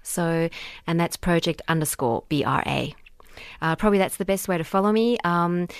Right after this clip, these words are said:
there is a fundraising component to the campaign, um, and I'm going to be selling T-shirts. Uh, fifty percent of the proceeds of the T-shirt go directly to the Project Bra Fund,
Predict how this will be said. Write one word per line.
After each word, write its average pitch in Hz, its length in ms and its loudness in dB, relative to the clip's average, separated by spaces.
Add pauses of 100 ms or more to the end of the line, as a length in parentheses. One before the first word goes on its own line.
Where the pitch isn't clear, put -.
(460)
there 208 520 2 (100)
is 190 240 0
a 170 220 -2
fundraising 196 500 0
component 180 460 -2
to - 100 -6
the 180 80 -4
campaign, 175 640 -4
um, 160 560 -2
and 160 360 -2 (120)
I'm 151 320 -6
going 156 140 -2
to 175 40 -6
be 175 80 -8
selling 156 240 0
T-shirts. - 580 -2 (480)
Uh, 147 300 -2
fifty 185 300 -2
percent 170 260 0
of 156 80 0
the 151 80 -6
proceeds 156 640 -4
of 147 260 -6
the 147 80 -6
T-shirt 143 460 -4
go 147 120 -4
directly 147 380 -2
to - 160 -6
the 151 80 -6
Project 147 440 -4
Bra 143 180 0
Fund, 196 440 0